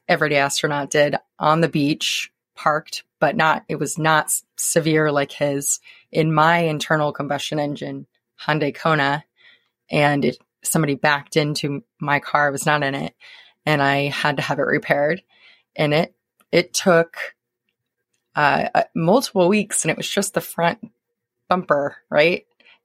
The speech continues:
But they ended up uncovering a bunch more damage underneath. And, and at this point, it was the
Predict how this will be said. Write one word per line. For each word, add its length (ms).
But 140
they 80
ended 200
up 180
uncovering 460
a 40
bunch 340
more 180
damage 400
underneath. 640
And, 280
and 340
at 200
this 180
point, 300
it 120
was 220
the 340